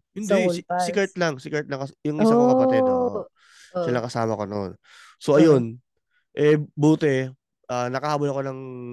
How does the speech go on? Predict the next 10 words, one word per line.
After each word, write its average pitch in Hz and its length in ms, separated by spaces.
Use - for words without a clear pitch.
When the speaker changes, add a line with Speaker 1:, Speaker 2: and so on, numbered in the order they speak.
Speaker 1:
first 117 240
episode. 98 400
Tapos 202 220
yun, 226 80
the 240 100
next 277 300
Speaker 2:
Mm. - 20
Speaker 1:
week, - 160
ah, 147 160
tama. 147 240